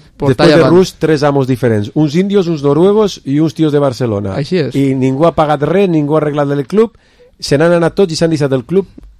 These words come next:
Speaker 2: tieso.
Speaker 1: Pates amunt, dos mesos han cobrat els jugadors.
Speaker 2: Dos mesos.
Speaker 1: Dos mesos només.
Speaker 2: I me dius que tenen tres-cents euros en caixa.
Speaker 1: Així és.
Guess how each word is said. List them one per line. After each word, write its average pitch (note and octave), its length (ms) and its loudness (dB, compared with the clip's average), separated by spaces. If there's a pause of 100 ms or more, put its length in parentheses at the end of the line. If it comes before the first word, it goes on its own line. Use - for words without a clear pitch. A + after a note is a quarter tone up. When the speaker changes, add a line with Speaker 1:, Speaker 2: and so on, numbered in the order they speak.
(380)
Speaker 2:
tieso. D3 440 -4
Speaker 1:
Pates C#3+ 240 -2
amunt, C#3 340 -2
dos D#3+ 160 2
mesos E3 240 0
han E3 160 0
cobrat D3+ 220 -2
els C#3 80 -6
jugadors. C3 480 -6
Speaker 2:
Dos B2 260 -2
mesos. F#2+ 520 -10
Speaker 1:
Dos C#3+ 180 -8
mesos C#3 200 -10
només. - 300 -14
Speaker 2:
I A#2+ 60 -4
me A2 100 -2
dius C3 160 -2
que C3 80 -6
tenen C#3 220 -4
tres-cents B2 400 -6
euros A2+ 240 -4
en A2 100 -6
caixa. G2 300 -14
Speaker 1:
Així D3 320 -14
és. - 240 -20